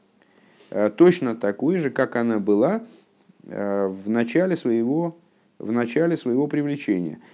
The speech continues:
«Вегам тивом лиес нимших мимоким гавойл и моким номух».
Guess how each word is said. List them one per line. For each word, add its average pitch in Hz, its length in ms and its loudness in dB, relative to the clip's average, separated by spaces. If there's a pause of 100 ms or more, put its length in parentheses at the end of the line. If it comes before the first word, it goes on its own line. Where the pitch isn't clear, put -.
(160)
«Вегам 156 600 2
тивом 165 760 2
лиес 165 520 0
нимших 156 440 -4
мимоким 143 480 -4
гавойл 135 420 0
и 135 40 -2
моким 135 520 -4
номух». 110 520 -2